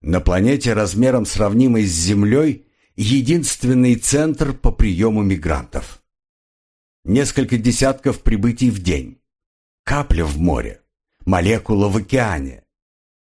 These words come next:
Правда, население Ра значительно меньше земного. Капсула дрогнула.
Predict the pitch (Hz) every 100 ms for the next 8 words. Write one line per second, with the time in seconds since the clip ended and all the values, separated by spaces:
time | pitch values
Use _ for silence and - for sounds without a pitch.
0 | _ _ _ _ _ - - 80 78 80
1 | 82 85 82 107 101 90 73 85 117 104
2 | 85 78 92 78 87 92 123 160 113 -
3 | 90 110 107 78 60 53 - _ _ _
4 | _ _ _ _ _ _ _ _ _ _
5 | _ - 127 - 123 110 104 90 76 71
6 | 69 64 -